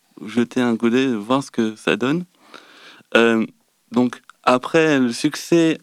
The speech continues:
euh, de ces championnats du monde, euh, il y a aussi, il y a eu aussi pas mal de championnats nationaux qui se sont créés.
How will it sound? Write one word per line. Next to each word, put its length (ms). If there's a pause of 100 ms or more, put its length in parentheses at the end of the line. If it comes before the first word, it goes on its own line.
euh, 180
de 160
ces 220
championnats 420
du 140
monde, 320 (680)
euh, 80
il 60
y 60
a 100
aussi, 300 (100)
il 60
y 40
a 60
eu 120
aussi 300
pas 200
mal 320
de 380
championnats 720
nationaux 540
qui 180
se 100
sont 160
créés. 460